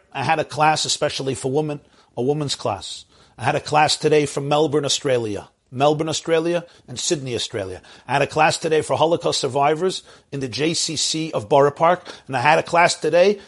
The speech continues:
for University of Bar Ilan, Bar Ilan University students.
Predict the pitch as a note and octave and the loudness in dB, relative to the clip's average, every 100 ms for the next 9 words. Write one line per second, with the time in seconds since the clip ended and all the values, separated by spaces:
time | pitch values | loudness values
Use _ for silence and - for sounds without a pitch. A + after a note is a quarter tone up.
0 | - - D#3 D3 D#3+ D3 A2+ F#3 - F#3 | -20 -6 -2 -2 -2 -4 2 2 2 -2
1 | - F#3+ - C#3+ A#2 E3 E3 D3+ D#3 C3 | -4 -6 -4 -6 2 4 4 2 2 0
2 | G#2+ C3+ C3+ C#3 D#3 E3 D3+ C3 D#3 - | 0 0 0 2 0 0 -4 -2 -2 -4
3 | C3+ - D#3+ F3 G#3+ - - | -6 -4 0 2 0 -2 -10